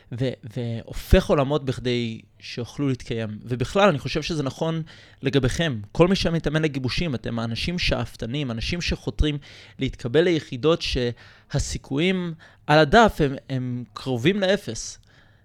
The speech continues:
וחלק מהשאפתנות הזאת דורש כמה דברים. זה דורש ידע, ניסיון, זה דורש גם... האיש או אשת מקצוע הנכונים שנצמדים אליכם בכדי להשיג את המטרה.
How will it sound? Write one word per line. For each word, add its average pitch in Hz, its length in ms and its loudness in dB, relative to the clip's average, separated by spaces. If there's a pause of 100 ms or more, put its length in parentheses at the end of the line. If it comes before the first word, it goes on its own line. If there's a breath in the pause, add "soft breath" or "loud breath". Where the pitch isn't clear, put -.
(120 soft breath)
וחלק 117 960 -4
מהשאפתנות 156 680 0
הזאת 156 240 -2
דורש 135 380 2
כמה 160 260 -2
דברים. 110 300 -4
זה 113 120 -6
דורש 131 460 0 (380 soft breath)
ידע, 151 520 6
ניסיון, 131 800 0 (300 loud breath)
זה 127 160 -2
דורש 143 280 2
גם... 175 240 2 (420 loud breath)
האיש 170 540 -2
או 131 280 -2
אשת - 240 0
מקצוע 208 340 0
הנכונים 196 500 -2
שנצמדים 143 840 -2
אליכם 160 280 0
בכדי 139 240 0
להשיג 135 300 0
את 139 100 -4
המטרה. 113 380 -2